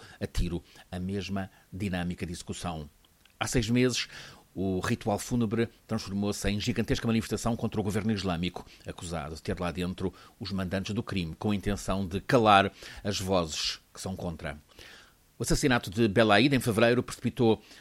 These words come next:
uma grave crise na Tunísia, com dias e dias de manifestações, revolta popular e depois a demissão do primeiro-ministro Jebali. Agora, seis meses depois,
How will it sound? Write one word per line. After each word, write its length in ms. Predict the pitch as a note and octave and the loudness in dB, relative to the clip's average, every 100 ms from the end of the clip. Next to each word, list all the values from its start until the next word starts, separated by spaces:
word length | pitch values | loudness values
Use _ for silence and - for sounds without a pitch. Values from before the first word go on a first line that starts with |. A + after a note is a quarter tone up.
| - _ - | -20 _ -6
uma 200 | G2 G#2+ | -2 4
grave 300 | B2+ C3 - | 6 4 4
crise 560 | C3+ B2+ - - - - - | 4 4 2 -8 -10 -14 -10
na 80 | G#2 | -6
Tunísia, 400 | - A2 F2 G2 | 0 0 0 -4
com 280 | - G#2 G2 | -4 -2 -2
dias 280 | F#2+ A2 F#2 | 0 0 0
e 60 | |
dias 200 | F#2 G2 | -2 -2
de 60 | F#2+ | -2
manifestações, 640 | F#2+ F2+ G2+ - G2+ A#2+ | -6 -4 -8 -6 -2 -2
revolta 320 | A#2 G#2 - F2+ | 0 0 0 -4
popular 500 | - G2 G2 G#2 - - - - - - | -6 2 2 2 -2 -12 -20 -20 -20 -14
e 60 | F2+ | -12
depois 360 | - F#2 E2 | -8 -6 -6
a 80 | F2+ | -6
demissão 380 | F2 F2 - F2 | -6 -6 -6 -6
do 100 | F2+ | -6
primeiro-ministro 680 | F2+ F#2 F2 F2 - F2 - _ _ | -6 -6 -4 -6 -6 -8 -8 _ _
Jebali. 580 | F2 A2 F2+ D2 D2+ C#2 _ _ _ - | -2 0 0 -2 -6 -10 _ _ _ -2
Agora, 520 | G2 A2 A#2+ C#3 C3+ | 8 8 8 4 -2
seis 200 | - C3 | -2 0
meses 220 | G#2 A2 | 2 0
depois, 480 | - - A2 A#2 - | -2 0 2 2 -2